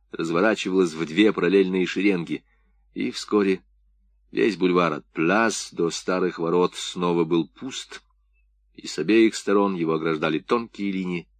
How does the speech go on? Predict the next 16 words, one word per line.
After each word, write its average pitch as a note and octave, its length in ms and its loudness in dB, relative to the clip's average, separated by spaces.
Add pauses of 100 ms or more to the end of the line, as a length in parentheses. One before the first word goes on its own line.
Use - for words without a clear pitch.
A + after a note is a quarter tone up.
(380)
сомкнутых D#2+ 600 -10
штыков. - 540 -12 (1600)
В - 80 -4
одном D#3+ 320 4
месте F#2 440 0
за F2 200 2
штыковым G#2+ 480 0
барьером F#2+ 500 2 (480)
поднялась - 480 -2
легкая C#3+ 360 0
суматоха, F#2+ 640 -4 (400)
но B2 160 0
дальше F#2+ 340 0
она E2 140 -2
не E2 120 -4
перекинулась, B2+ 720 -6